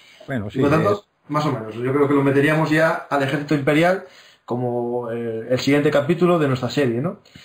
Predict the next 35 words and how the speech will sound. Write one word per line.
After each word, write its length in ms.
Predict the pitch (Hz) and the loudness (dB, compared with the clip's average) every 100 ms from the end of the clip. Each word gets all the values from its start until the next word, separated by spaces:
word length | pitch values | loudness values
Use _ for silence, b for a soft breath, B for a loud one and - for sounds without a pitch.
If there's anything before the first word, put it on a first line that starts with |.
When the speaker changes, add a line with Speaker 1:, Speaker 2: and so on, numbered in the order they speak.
| - | -8
Speaker 1:
El 160 | 101 | -6
ejército 560 | 110 131 123 151 165 160 | -2 -2 -2 -2 0 0
sí 200 | - 127 | 0 -4
que 120 | 120 | -4
sería 400 | 110 117 110 107 | -2 0 2 2
ya, 300 | 101 104 98 | 2 2 2
yo 140 | 101 123 | 0 -2
creo 140 | 160 | -2
que 80 | 143 | 0
el 60 | 120 | -2
ejército 380 | 127 131 147 | -4 -8 -6
imperial 360 | 139 123 123 131 | -2 0 0 0
empieza 300 | 110 123 135 | 0 -2 -2
con 160 | 110 95 | -2 -2
Augusto. 540 | 92 117 - 90 95 | -2 -4 -2 -4 0
Augusto 360 | 95 113 113 156 | -2 -2 0 2
Speaker 2:
Sí, 100 | 151 | 2
sí, 60 | |
Speaker 1:
quizás 140 | 143 107 | 2 2
Speaker 2:
sí, 40 | |
Speaker 1:
no 100 | 113 | 2
Speaker 2:
sí. 60 | 110 | 2
Speaker 1:
es 80 | - | 0
el 60 | 107 | -4
Speaker 2:
Sí. 40 | |
Speaker 1:
emperador, 580 | 98 104 101 120 139 147 b b _ | -2 0 2 2 0 -2 b b _
pero 180 | 117 107 | -2 -2
Speaker 2:
Sí. 60 | - | -2
Speaker 1:
el 120 | 110 | -2
ejército 420 | - 127 151 143 | -2 -4 -2 0
este 220 | 139 - | 0 0
viene 240 | 120 120 113 | 0 0 2
ya 140 | 113 | 2
de 100 | 104 | 0
César. 440 | 92 147 135 123 | 0 -2 -2 -6